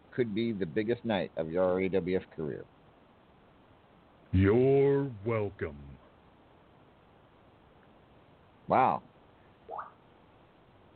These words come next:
Speaker 1: All right. So, El Vacant, it does sound like Dragon maybe a little bit more subdued, but just as confident, and just, I think, I, I think he's just as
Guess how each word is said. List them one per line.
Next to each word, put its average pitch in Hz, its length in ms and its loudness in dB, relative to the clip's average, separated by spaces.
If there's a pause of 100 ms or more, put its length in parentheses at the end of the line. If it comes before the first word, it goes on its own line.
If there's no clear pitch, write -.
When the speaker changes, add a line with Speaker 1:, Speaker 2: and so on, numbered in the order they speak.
(1800)
Speaker 1:
All 104 220 0
right. 127 360 2 (300)
So, 117 380 0 (460)
El 110 200 -8
Vacant, 113 400 -8 (100)
it 101 140 -14
does 117 240 -2
sound 123 220 -4
like 127 200 -4
Dragon 135 460 0 (380)
maybe 139 300 2
a 139 60 6
little 151 220 4
bit 147 220 -2
more 156 180 -2 (100)
subdued, 156 480 -2
but 117 140 0 (140)
just 180 240 2
as 165 100 -2 (100)
confident, 185 600 -2
and 139 100 -10
just, 180 220 -4
I 147 100 0
think, 139 320 -6
I, - 300 -6
I 110 60 0
think 139 260 -6
he's 135 160 -6 (100)
just 143 200 -2
as 143 80 -2